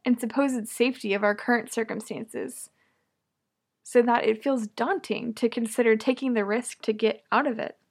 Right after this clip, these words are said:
Lastly, I want to point out that Jesus literally told this man who could not walk to get up. Bold move, right? Who has that kind of audacity?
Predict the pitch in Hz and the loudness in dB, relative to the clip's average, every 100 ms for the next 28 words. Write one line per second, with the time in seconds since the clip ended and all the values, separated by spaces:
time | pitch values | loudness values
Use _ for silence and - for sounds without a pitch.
0 | _ _ _ _ _ _ _ _ _ - | _ _ _ _ _ _ _ _ _ 4
1 | 262 294 349 320 254 294 320 - 262 - | 4 4 2 2 2 2 0 0 0 2
2 | 247 - 226 220 262 262 240 214 220 240 | 0 2 2 2 -2 0 -2 -2 0 2
3 | 277 277 240 - 320 302 - 208 220 214 | 2 0 -2 0 0 0 -2 -2 -2 -2
4 | 247 - 254 254 - 208 208 - _ _ | -4 0 2 4 4 4 2 0 _ _
5 | _ _ _ - 262 220 - 254 - - | _ _ _ -4 -2 -2 0 0 0 -2
6 | 247 349 - - _ _ _ _ _ _ | 2 2 2 -6 _ _ _ _ _ _
7 | - 285 466 277 254 403 254 214 302 415 | 2 6 6 6 8 8 8 2 4 4
8 | 392 _ _ _ _ - 349 427 285 240 | 2 _ _ _ _ 2 8 10 10 10
9 | 240 - - 240 220 214 - 202 220 214 | 10 6 2 4 6 6 4 4 2 -4
10 | - - 226 | -6 -8 -10